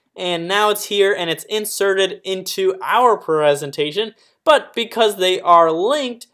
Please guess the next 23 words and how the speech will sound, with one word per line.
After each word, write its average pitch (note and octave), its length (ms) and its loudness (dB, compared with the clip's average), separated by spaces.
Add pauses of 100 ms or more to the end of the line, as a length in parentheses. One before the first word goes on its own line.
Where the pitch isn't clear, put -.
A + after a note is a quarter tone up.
as F3+ 160 -4
you F#3+ 60 -4
can F#3 140 -6
see, F#3+ 160 -4
there's F3 240 -4
this E3 180 -8
little E3+ 320 0
link A#3+ 260 -6
button F3 240 -2
right E3 200 -6
here. A3+ 180 0
We F3+ 100 -10
can E3+ 120 -8
unlink D#3 320 -8
it - 60 -10
or C#3+ 200 -4
open C#3+ 220 -6
source. E3+ 340 -6 (540)
Um, D3 560 0
but - 400 2
since C4 280 -4
it's G3+ 140 -12
linked, A#3+ 540 -2